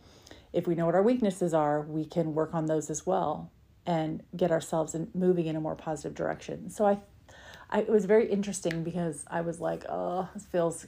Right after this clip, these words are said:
gross. It feels a little yucky to be talking so much about myself." But in talking about myself, I was able to really draw on the way that things have changed over the last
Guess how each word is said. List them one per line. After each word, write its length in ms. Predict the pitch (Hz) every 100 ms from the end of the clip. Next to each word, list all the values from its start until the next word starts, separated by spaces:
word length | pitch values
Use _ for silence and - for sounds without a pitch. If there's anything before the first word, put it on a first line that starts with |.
| -
gross. 560 | 170 170 175 175 170
It 80 | 180
feels 240 | 185 175
a 60 | 165
little 180 | 175 165
yucky 400 | 160 165 165 170
to 80 | 165
be 100 | 160
talking 380 | 175 165 175
so 140 | 170 170
much 160 | 160
about 200 | - 156
myself." 540 | 151 156 - 202 180 - - - - - -
But 180 | 202 -
in 180 | 214 208
talking 360 | 202 190 180
about 200 | 170 160
myself, 640 | - 165 - 160 156 147 -
I 100 | 170
was 160 | 170 175
able 340 | - 170 156
to 640 | 147 - 180 160 156 151 156 - - - - -
really 220 | 190 190 180
draw 320 | 165 165 170
on 220 | - 170
the 40 |
way 140 | 160 160
that 160 | 151
things 220 | - 165 160
have 80 |
changed 500 | 160 175 160 147 139
over 160 | - 156
the 100 | 165
last 540 | 156 147 151 - -